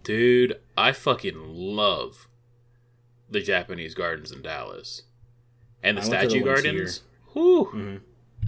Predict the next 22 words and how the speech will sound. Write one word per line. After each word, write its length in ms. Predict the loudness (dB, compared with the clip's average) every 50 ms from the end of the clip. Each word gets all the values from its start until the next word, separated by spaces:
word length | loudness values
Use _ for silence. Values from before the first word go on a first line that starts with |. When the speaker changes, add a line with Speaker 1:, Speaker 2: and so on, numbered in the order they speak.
| -6 -6 -12 -18 -20 -20 -10 -8 -8 -6 -4 -6 -6 -6 -8 -12 -18 -20 -20 -20 -20 -20 _ -20 _ -20 _ -20 _ _ _ 4
Speaker 1:
There's 140 | 4 6 6
a 40 | 6
big 260 | 4 4 0 0 0 -4
pit 340 | 0 2 2 2 0 -2 -8 _ -8 -6
in 140 | -6 -6
the 100 | -6 -8
statue 320 | -6 -2 -4 -2 -2 -2 -2
gardens. 600 | 0 0 -2 -2 -4 -8 -12 -10 -10 -12 -12 -14 -20 _ _ _ _ _ _ _ -20 _ _ -6
It's 160 | -4 -4 -4 -2 -2
awesome. 480 | 0 2 2 0 -2 -4 -8 -10 -18 -20 _ _ _ _ _ _ _ _ _ _ _ _ _ _ _ _ _ _ _ _ _ _ _ _ _ _ _ _ _ _ _ _ _ _ _ _ _ _ _ _ _ _ _ _ _ _ _ _ _ -20 _ -20 _ _ _ -6
It's 160 | -6 -2 2
like 100 | 2 2
a 80 | 2 2
conversation 560 | 2 2 2 2 0 2 2 2 2 0 -2
pit 220 | 0 0 0 0
that's, 160 | 0 -4 -2 0
like, 280 | -2 -2 -2 -4 -10 _ _ _ -20 _ -20 _ _ _ _ _ _ -20 _ _ _ _ _ _ _
fifteen 480 | -6 -4 -4 -4 -4 -6 -6 -6 -6 -6
feet 260 | -10 -10 -12 -10 -8
down. 300 | -6 -6 -6 -6 -8 -12 -18 -20 -20 -20 _ _ _ -20 -20 _ _ _ _ _ _ -4
It's 140 | -4 -4 -4
dope. 420 | -4 -8 -8 -8 -8 -8 -10 -16